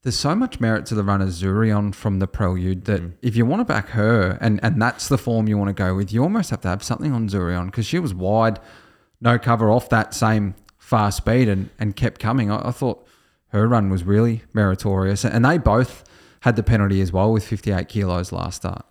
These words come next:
Speaker 2: Yeah, and they get two kilos, what, on, uh, Vivier,
Speaker 1: Yeah.
Speaker 2: who was the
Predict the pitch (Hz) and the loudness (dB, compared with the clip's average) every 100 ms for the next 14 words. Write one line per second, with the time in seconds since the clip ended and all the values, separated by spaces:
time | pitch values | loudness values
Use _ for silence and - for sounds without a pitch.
0 | - 101 104 87 90 92 87 - 98 - | -6 0 0 0 -4 -4 -6 -6 -6 -4
1 | - 90 82 90 87 87 85 87 85 85 | -6 -8 -6 -6 -6 -6 -8 -8 -8 -8
2 | 82 82 80 80 87 80 78 80 87 120 | -8 -8 -8 -8 -10 -10 -10 -8 -2 4
3 | 113 101 92 - 90 85 | 4 4 0 -4 -8 -8